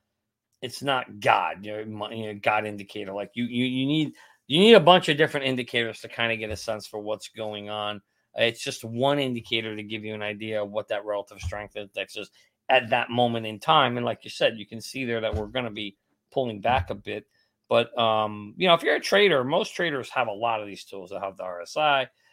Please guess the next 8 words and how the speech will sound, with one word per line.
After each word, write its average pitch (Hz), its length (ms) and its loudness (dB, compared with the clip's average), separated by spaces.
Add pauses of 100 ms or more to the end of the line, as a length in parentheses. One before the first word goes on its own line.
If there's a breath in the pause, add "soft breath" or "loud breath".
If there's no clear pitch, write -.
(200)
the - 80 -18
stochastics, 143 840 0
they'll 107 140 -6
have, 104 320 -4
um, 98 260 -2
you 104 140 -12
know, 95 220 -12 (120)
um, 90 380 -14